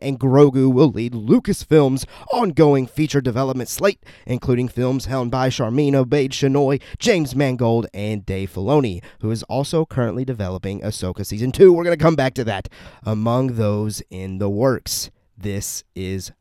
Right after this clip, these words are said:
the way." All right, so there's a lot to unpack there, a lot to unpack. But before we even dive into the details, I just wanna share my overall reactionary thoughts. Let's go, baby. This is such a great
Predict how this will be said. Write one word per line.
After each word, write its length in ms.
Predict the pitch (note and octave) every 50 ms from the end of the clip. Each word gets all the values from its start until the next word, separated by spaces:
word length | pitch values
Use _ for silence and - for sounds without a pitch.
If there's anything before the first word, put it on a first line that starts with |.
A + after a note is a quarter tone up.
| _ -
the 160 | F2+ F#2+ F#2
way." 400 | F#2+ G#2+ B2 A#2+ G2 D#2+ D2+ - _ - - - _ -
All 100 | - B2+
right, 320 | C3+ A2+ F#2 D#2+ - - _ _ - - _
so 160 | _ - - -
there's 160 | D#4 E4+ A#3
a 60 | C3+
lot 580 | A2+ G#2 G2+ G2+ G#2+ A2+ G#2 E2+ - - - - _ _ -
to 180 | - A#2+ A#2
unpack 380 | G#2+ G2+ F#2 G#2 G2+ F2 D#2+ -
there, 260 | - E2+ D#2+ D#2 D2+ - - - - -
a 120 | - C#3+
lot 240 | C#3+ C#3+ C3+ B2+ B2
to 180 | - B2+ A#2 G#2+
unpack. 380 | G#2+ G2+ G#2+ A2 F2+ F2+ -
But 160 | - - D3 C3
before 260 | E3 - - C#4 D4+
we 140 | C#4+ C4+ A#3
even 180 | G3 E3+ C3+ -
dive 240 | - D3 B2 C3+ B2+
into 120 | B2 A#2+ G#2+
the 260 | F#2+ G#2+ G#2+ G2+ G2+ - - _ -
details, 580 | - D3+ F3 F3 - - G2 F2+ F2 E2+ - - _ _ _ _ _ _ _ -
I 80 | - D4
just 120 | D4+ -
wanna 140 | A#3 G3+ D#3
share 240 | - - D#3+ C#3 C3+
my 280 | C3 B2+ C3 C3 A#2+ -
overall 560 | - C3 E3 F3+ G3 D3 A#2 G#2+ G#2+ A2 A2+
reactionary 680 | G#2 G#2+ A2 A2 A2 A2+ A#2 - - A#2 A2 A2 G#2 G2+
thoughts. 500 | G2+ - - E2 E2+ - - - - - - _ _ _ _ _ _ _ _ _ _ _ _ _ _ _ _ _ _ _ _ _ _ _ _
Let's 540 | - F#2+ G2 G#2+ C#3+ F3+ F#3 - - - - - _ _ _ _ _ _ _ _ -
go, 280 | - F3+ C#3+ G#2 F2+
baby. 420 | F#2 - B2+ G#2+ F#2+ G2 G#2 G#2 - - - -
This 200 | E3 F3+ - -
is 120 | D#3+ C#3+
such 340 | - - - - D3+ D#3+ -
a 140 | F3 C3+ B2
great 580 | G#2+ A2 A#2+ A2 G#2 A#2 B2 C3+ D#3+ E3 -